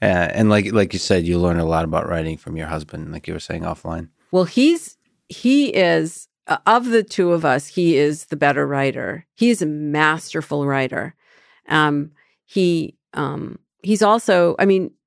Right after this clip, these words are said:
Speaker 2: he, you know, he's a P H D in computer science. He's, he's a software engineer, but he's, he's also really good at, uh,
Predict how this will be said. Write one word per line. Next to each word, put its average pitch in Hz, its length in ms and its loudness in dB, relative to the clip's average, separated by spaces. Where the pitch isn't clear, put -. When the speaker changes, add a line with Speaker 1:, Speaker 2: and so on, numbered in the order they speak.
Speaker 2:
he, 208 360 -2
you 240 140 -2
know, 185 140 4
he's 190 160 2
a - 20 -10
P 220 140 0
H 202 160 0
D 175 80 2
in 175 80 2
computer 170 320 -2
science. 139 400 -2
He's, 165 160 -6
he's 165 280 -6
a 165 40 -6
software 151 380 -2
engineer, 139 440 -6
but 156 140 -2
he's, 170 160 2
he's 196 220 0
also 185 600 2
really 196 640 2
good 170 340 2
at, 147 560 -4
uh, 156 320 -4